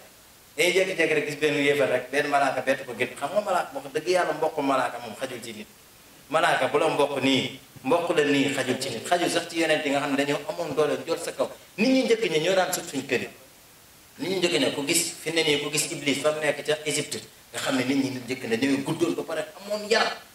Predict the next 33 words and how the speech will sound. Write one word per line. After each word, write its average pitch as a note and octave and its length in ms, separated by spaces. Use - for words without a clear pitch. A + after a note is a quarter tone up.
Noonu D#3+ 160
la F3 60
leen D#3+ 180
Yàlla D3 240
bind C3+ 260
woon. A2+ 160
Ñun F3 160
la F3 80
malaaka E3+ 460
am E3+ 180
na D#3+ 120
ay D3+ 260
junniy G#3 420
malaaka, F#3 400
juróom-ñaar A3 520
fukki G3 340
junniy E3+ 240
malaaka. C#3 320
Léegi F#3+ 320
nag E3 220
Yàlla E3+ 300
yebal E3+ 280
leen D3 220
ci C#3 80
xeex D3 280
boobu, A#2+ 260
ni C#3 120
leen C#3+ 240
dem F3 240
leen D3+ 220
ngeen B2+ 200
bokk B2+ 280
ci, - 80